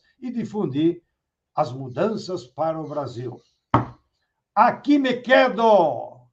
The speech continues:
disse o Che em Santa Clara. E eu digo aqui no Tutameia, passado o meu tempo, antes que a publicidade entre no meu programa,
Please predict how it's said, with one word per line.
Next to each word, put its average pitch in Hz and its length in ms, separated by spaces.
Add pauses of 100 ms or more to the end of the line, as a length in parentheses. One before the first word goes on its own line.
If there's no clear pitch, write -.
disse 226 420
o 196 140
Che 233 360
em 190 120
Santa 208 400
Clara. 175 560 (320)
E 226 80 (200)
eu 220 320
digo 220 400
aqui 214 460
no 196 160
Tutameia, 170 1400 (200)
passado 220 580
o - 20
meu 220 280
tempo, 226 800 (280)
antes 220 540
que - 160
a 170 80
publicidade 170 1120
entre 220 480
no 147 200
meu 247 200
programa, 247 800